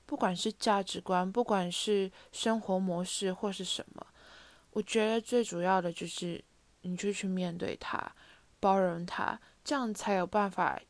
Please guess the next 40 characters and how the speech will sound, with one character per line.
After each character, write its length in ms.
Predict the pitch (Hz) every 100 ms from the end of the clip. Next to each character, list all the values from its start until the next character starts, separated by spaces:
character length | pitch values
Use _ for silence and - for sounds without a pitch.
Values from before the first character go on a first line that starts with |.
| -
继 180 | - 220
续 160 | 202
走 240 | 180 - -
下 240 | - 175
去 280 | 175 - -
啊。 240 | - - _ _ _
为 120 | 320
什 160 | 311 233
么 140 | 190
以 120 | - 180
前 560 | - 190 180 180 185
的 120 | 208 190
人 420 | 185 175 180 196 - _ _ _
交 240 | - 247
往 360 | 240 202 156 185 - -
在 240 | - 240
一 100 | 208
起 360 | 185 - - -
到 180 | 208 190
结 320 | 185 185 175
婚， 400 | 180 196 185 190 - _ _ _ _ _
基 180 | - 311
本 200 | 254 180
上 260 | 240 220
是 180 | 214 226
比 120 | 185
较， 360 | 165 202 202 196 - - - - -
嗯， 580 | - 185 175 170 170 175 -
不 140 | 208
会 260 | 226 285 247
一 200 | 240 226
直 140 | 208
换 340 | 190 208 185
对 220 | 180 170 -
象 240 | - - - -
的？ 80 | - _ _
那 120 | 339
是 120 | 359 -
因 200 | 311 330
为 240 | 339 247